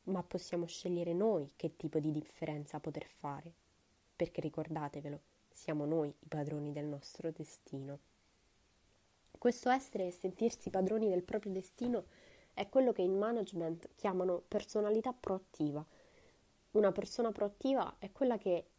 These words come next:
è relativamente libera rispetto alle situazioni specifiche, e che attua un cambiamento nell'ambiente, che identifica le opportunità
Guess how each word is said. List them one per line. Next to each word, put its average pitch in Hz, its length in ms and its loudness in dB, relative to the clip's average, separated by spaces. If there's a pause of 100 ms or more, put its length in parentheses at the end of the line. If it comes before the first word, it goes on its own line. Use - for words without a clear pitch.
è 208 140 -2
relativamente 208 880 6
libera 160 500 0 (100)
rispetto 170 520 -4
alle 165 140 2
situazioni 180 680 0
specifiche, 160 880 -6 (400)
e 202 200 2
che - 120 -2
attua 156 420 -2
un 160 100 -4
cambiamento 185 680 2
nell'ambiente, 160 960 -4 (320)
che - 120 4
identifica 196 640 4
le 165 100 0
opportunità 165 800 -6